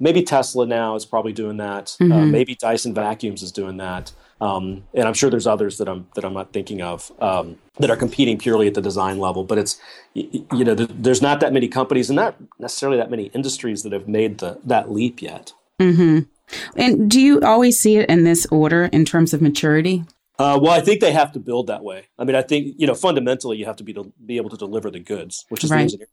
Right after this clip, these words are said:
Speaker 1: piece, right? And then you gotta figure out how to make money off of it, which is the business piece.
Speaker 2: Mm-hmm.
Speaker 1: And then I think you can add the design on top. Um, you know, you can design the most amazing thing in the world, but if you can't build it, it doesn't really matter.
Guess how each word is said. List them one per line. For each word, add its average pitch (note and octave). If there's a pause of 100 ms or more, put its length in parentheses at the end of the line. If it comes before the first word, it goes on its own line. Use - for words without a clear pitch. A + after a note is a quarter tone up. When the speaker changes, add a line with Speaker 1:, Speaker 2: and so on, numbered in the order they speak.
(120)
Speaker 1:
piece, - (120)
right? D3 (200)
And C3+
then C#3+
you -
gotta C#3+
figure C3
out A#2+
how A#2+
to G#2+
make G#2
money A2
off F#2+
of G2
it, F#2+
which F#2
is F#2+
the F#2+
business F#2+
piece. F2 (120)
Speaker 2:
Mm-hmm. E3+
Speaker 1:
And E3
then D#3
I -
think -
you A2+
can A2
add G#2
the G2
design G2
on F2+
top. G2+ (180)
Um, G2+ (200)
you A#2
know, A2+
you A2+
can A#2
design A#2+
the A2+
most A2
amazing G#2+
thing G#2
in F#2+
the F2+
world, F#2+
but G2+
if G2
you G#2
can't G2
build G#2
it, F2
it F2+
doesn't F#2+
really E2
matter. E2+